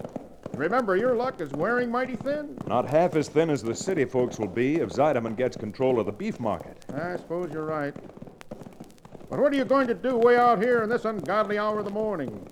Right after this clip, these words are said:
Speaker 2: That cattle train is coming now, Cherokee. It's got to stop for water right down there ahead of us.
Speaker 1: So?
Speaker 2: So you and I are waiting until the train stops, sneaking behind the coal car, breaking the coupling and seeing if we can't let the cattle cars roll back down the hill toward town.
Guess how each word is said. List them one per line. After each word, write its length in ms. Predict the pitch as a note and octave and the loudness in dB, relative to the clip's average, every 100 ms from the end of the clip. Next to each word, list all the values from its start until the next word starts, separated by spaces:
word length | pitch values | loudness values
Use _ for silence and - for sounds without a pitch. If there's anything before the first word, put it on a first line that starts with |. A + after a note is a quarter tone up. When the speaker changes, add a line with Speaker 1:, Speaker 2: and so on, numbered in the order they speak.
| - - - - - - | -18 -18 -16 -16 -14 -8
Speaker 2:
That 180 | A#2 A#2+ | -4 -2
cattle 280 | F#3 G#3 D#3 | 2 4 4
train 240 | - C#3 | 4 4
is 100 | C3 | 2
coming 260 | - C3 A#2+ | 2 2 2
now, 200 | A#2+ A#2 | 0 0
Cherokee. 580 | G#2 A#2+ A#2+ A#2+ C3 E3+ - - - | 2 2 2 0 -4 -4 -10 -16 -18
It's 120 | C2 - | -16 -2
got 140 | B2 | 0
to 80 | B2 | 2
stop 300 | - C3+ C3 | 4 4 4
for 100 | A2+ | 2
water 260 | B2+ D#3 | 2 4
right 200 | B2+ D3 | 4 2
down 260 | C3+ C#3+ C3+ | 2 2 2
there 240 | C#3+ A2+ | 2 2
ahead 240 | G#2+ D#3+ C#3+ | 4 4 2
of 80 | D#2+ | 0
us. 280 | - - - - - - | -8 -14 -16 -16 -14 -10
Speaker 1:
So? 540 | A2+ C3+ F#3 A#3 B3+ | -4 -2 0 -2 -6
Speaker 2:
So 440 | - E2 F2+ B2+ C#3 | -8 -4 0 2 2
you 300 | A2+ B2+ C3+ | 2 4 4
and 100 | C3 | 4
I 160 | B2+ | 4
are 120 | A#2 | 4
waiting 380 | A2 C3 A#2+ D3 | 4 4 4 0
until 240 | D#3+ A#2 A2 | -2 -2 0
the 120 | A2+ | 0
train 340 | - C3 C3+ | 0 0 0
stops, 680 | A2+ - C3+ D3 - - - - - - | -2 2 4 4 -2 -12 -14 -14 -14 -14
sneaking 440 | - E3 F#3+ F3 C3+ | -10 -2 0 0 0
behind 340 | B2 C#3 C3 | 2 2 2
the 60 | A#2 | 0
coal 320 | - F3 C#3 | 2 2 2
car, 440 | A2+ F2+ F2 D#3 D#3+ - - - - | 0 0 0 -4 -8 -14 -14 -8 6
breaking 320 | F3 F3+ E3+ | 6 6 2
the 100 | D3+ | 0
coupling 500 | - D3+ C3 D3 D3+ | 4 2 4 0 0
and 140 | A#2+ | -2
seeing 280 | - C#3+ D#3+ | -2 -2 0
if 120 | C#3 | -2
we 100 | A2+ | -2
can't 280 | G#2 D3+ D#3+ | -2 -2 -2
let 220 | B2+ C3 | 0 0
the 80 | B2+ | 0
cattle 380 | G#2+ D#3+ D#3+ A#2+ | -2 2 2 2
cars 360 | A#2 A#2+ C3 G#2 | 2 4 4 4
roll 300 | A#2 C#3+ C#3+ | 6 8 6
back 300 | C3 C3 - | 4 2 2
down 240 | B2+ B2 | 0 2
the 100 | A#2 | 0
hill 300 | A#2+ C3+ F3 | 2 2 2
toward 340 | F3 B2 G#2 | 0 -2 -2
town. 380 | D3 F3 D3 E2+ | -4 -2 -2 -4